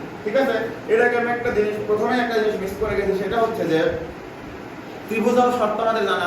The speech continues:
আছে। ত্রিভুজ হওয়ার শর্ত জানা আছে। ত্রিভুজ হওয়ার শর্ত, ত্রিভুজের সর্বসমতা তো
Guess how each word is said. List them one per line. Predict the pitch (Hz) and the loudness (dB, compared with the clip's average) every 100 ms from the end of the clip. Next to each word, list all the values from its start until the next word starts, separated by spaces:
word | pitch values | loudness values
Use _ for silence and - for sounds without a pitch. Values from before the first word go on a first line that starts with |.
| 170 | -2
আছে। | 185 165 165 170 - - - - - | 0 -2 -2 -6 -10 -14 -14 -14 -8
ত্রিভুজ | 403 214 208 | 2 4 4
হওয়ার | 190 190 | 4 2
শর্ত | 175 175 170 175 - - - - - - - - - - - | -2 0 0 0 -2 -6 -10 -12 -12 -12 -12 -12 -10 -8 -2
জানা | 165 170 | 0 0
আছে। | 156 156 151 151 - - - - - - - | 0 -2 -4 -6 -8 -10 -12 -12 -12 -12 -6
ত্রিভুজ | 226 254 240 | 0 2 4
হওয়ার | 175 - | 2 0
শর্ত, | - - | -2 -2
ত্রিভুজের | 196 214 233 214 | 0 4 4 4
সর্বসমতা | 202 202 226 214 | 2 2 2 2
তো | 160 | 0